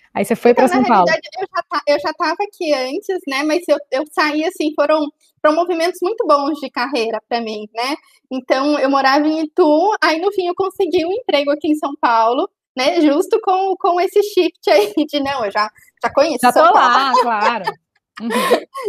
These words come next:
Speaker 2: Então, isso foi, foi muito bom, muito legal, Paty. Você tinha falado aqui um insight muito bom, né,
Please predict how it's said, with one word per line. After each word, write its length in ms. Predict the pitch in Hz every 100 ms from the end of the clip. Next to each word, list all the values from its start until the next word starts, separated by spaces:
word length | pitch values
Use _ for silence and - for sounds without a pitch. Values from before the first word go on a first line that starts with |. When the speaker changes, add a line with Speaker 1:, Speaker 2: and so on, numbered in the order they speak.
| 320
Speaker 2:
Então, 540 | 294 302 262 277 320
isso 240 | 311 349 392
foi, 440 | 381 330 330 339 349
foi 140 | 370 302
muito 260 | 294 302 285
bom, 300 | 269 269 262
muito 220 | 262 359
legal, 520 | 285 294 240 233 233 -
Paty. 400 | 220 214 - 247 _ _ _
Você 180 | - 254
tinha 260 | - 359 381
falado 380 | 370 302 294 269
aqui 420 | 285 - 277 247
um 120 | 262 247
insight 420 | 254 277 247 254
muito 280 | 269 294 294
bom, 340 | 247 262 320 269
né, 160 | 240